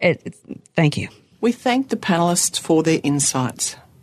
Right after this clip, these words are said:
Speaker 3: As we confront the climate crisis, women and girls' human rights must be at the centre of our collective efforts. Climate change and its consequences can exacerbate the risk of sexual and gender-based violence.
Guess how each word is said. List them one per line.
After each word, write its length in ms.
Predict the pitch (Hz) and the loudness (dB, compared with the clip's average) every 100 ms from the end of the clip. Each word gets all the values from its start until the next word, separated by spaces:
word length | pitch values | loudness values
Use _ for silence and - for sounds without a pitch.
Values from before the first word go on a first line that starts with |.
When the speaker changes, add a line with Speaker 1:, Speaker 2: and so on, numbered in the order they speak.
| _ - - - | _ -20 -20 -10
Speaker 3:
As 260 | - 233 - | -2 0 2
we 100 | 269 | 2
confront 540 | 262 269 254 202 226 | 4 4 4 2 0
the 80 | 226 | 0
climate 420 | 226 208 190 190 | -2 2 2 2
crisis, 680 | - - 165 160 135 131 - - - - - | 0 0 0 0 0 0 -2 -6 -20 -12 0
women 260 | 165 196 | 4 4
and 140 | 202 196 | 4 4
girls' 380 | 160 151 151 - | 4 2 0 -2
human 380 | - 190 196 | 0 2 4
rights 440 | 165 135 135 - - - - - | 4 0 0 -2 -2 -6 -10 -2
must 220 | 190 - | 0 2
be 100 | 208 | 2
at 120 | - | 2
the 60 | 185 | 0
centre 520 | - 190 196 220 214 | 2 2 2 0 0
of 140 | 156 156 | -2 -2
our 180 | 139 156 | -2 -2
collective 500 | 151 151 151 156 143 | -2 -2 0 -4 -2
efforts. 520 | 139 131 - - - - - - _ - - - - | -4 -4 -6 -6 -6 -6 -14 -18 _ -20 -20 -20 -10
Climate 380 | - 190 233 226 | 0 4 4 2
change 500 | - 190 208 233 - | 2 4 6 6 2
and 180 | - 160 | -2 0
its 200 | 151 - | 0 -2
consequences 920 | - 226 233 185 - 147 139 151 143 - - - | 0 2 2 0 -4 -4 -2 -2 -4 -6 -14 -8
can 160 | - 196 | 0 2
exacerbate 680 | 190 175 208 - 180 151 - | 4 4 2 0 -2 -2 -2
the 100 | 143 | 0
risk 320 | 143 135 - | 0 0 0
of 140 | 127 | -2
sexual 520 | 127 - - - 185 185 | -2 -2 -2 0 0 0
and 200 | 139 139 | -2 -2
gender-based 560 | 143 143 139 143 135 | 0 0 0 -2 -2
violence. 580 | - 135 127 110 98 - | 0 0 0 -2 -4 -6